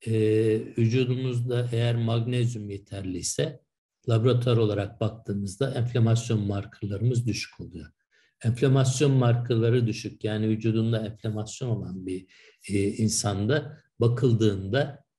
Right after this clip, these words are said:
magnezyum düşük çıkıyor. Yani, e, burada da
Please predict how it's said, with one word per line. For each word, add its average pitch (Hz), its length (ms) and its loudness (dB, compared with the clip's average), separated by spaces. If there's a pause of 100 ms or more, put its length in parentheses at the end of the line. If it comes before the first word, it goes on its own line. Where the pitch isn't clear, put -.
(760)
magnezyum 123 680 0
düşük - 340 -8
çıkıyor. - 360 -10 (360)
Yani, 113 640 0 (280)
e, 104 340 0
burada 123 360 2
da 82 300 -10